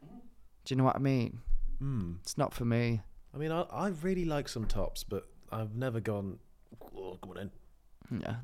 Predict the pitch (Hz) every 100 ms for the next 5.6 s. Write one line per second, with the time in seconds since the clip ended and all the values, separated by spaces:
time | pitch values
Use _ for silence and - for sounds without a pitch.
0 | 139 110 - 110 101 107 101 98 85 85
1 | - - - - - - - 104 98 107
2 | - 101 110 98 95 98 82 - - 60
3 | - - - - 95 - - - - 87
4 | - 78 - - - - 92 85 - -
5 | - 95 92 90 98 101